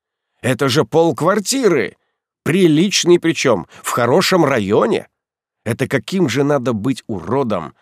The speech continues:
чтобы так подставить собственную жену?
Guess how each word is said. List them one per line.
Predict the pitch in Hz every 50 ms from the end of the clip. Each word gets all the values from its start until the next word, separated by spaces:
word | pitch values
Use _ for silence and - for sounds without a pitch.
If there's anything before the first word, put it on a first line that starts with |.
| _ _ _
чтобы | - - - - 127 113 101 104 - _ -
так | - 202 - _
подставить | - 147 131 - - - - 139 127 117 113 - - - _ _ _ _
собственную | - - - - - 165 - - - - - 123 113 107 107 101 95
жену? | 85 101 98 80 67 58